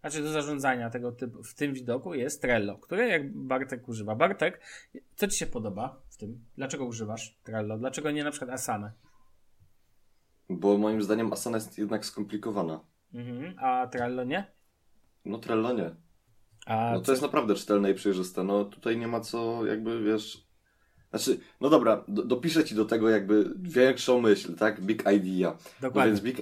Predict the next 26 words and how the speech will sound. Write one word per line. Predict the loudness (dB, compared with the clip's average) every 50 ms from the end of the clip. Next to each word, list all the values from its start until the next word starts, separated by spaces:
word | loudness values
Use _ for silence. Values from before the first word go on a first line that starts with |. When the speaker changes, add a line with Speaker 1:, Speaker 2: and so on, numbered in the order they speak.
| 2 2
Speaker 2:
idea | 2 2 4 4 6
jest | 6 4 4 2 4
takie, | 4 4 4 4 2 2
że | 2 0 -4
po | -8 -4
prostu | -2 -2 -2 -2 -2 0 0 2 2 2 2 0 -4 -8 -8
widzisz | -6 -6 -6 -4 -6 -6 -8
wszystko | -6 -6 -6 -6 -4 -2 0 0
od | 2
razu, | 4 2 2 2 0 -2 -4 -6 -8 _ _ -8
masz | -6 -6 -6 -2
kolumny | 2 4 4 6 6 4 2 0 0 0 0
zamiast | 0 -2 -2 -2 -2 -4 -6 -8 -12 -20 _ _ _ _ _ _ _ -8
klik-, | -6 -6 -6 -4 -4
nie | -4 -4
musisz | -2 -4 -6 -8 -8
klikać, | -6 -2 0 0 0
tylko | 0 0 0
masz | -2 -2 0
kolumny, | 0 2 4 4 4 2 0
dzięki | -2 -2 -4 -4 -2
temu | 0 0 2
masz | 0 0 -2
tak | -4 -10 -10
Speaker 1:
Mhm. | -8 -4
Speaker 2:
naprawdę | -2 0 2 2 0 0